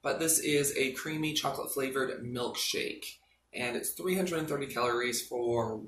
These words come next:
one bottle. That's, that's a lot. Um, yeah, so I'm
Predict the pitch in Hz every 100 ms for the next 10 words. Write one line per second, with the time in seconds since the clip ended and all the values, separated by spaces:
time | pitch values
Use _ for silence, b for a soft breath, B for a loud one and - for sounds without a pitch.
0 | - 113 113 120 120 117 113 - _ _
1 | - - - - - - - - - -
2 | - - - - - - - - - B
3 | B B B B - 139 131 131 131 131
4 | - - - _ _ _ _ - 170 127
5 | - - 156 147 143 139 - - - 170
6 | 190 190 180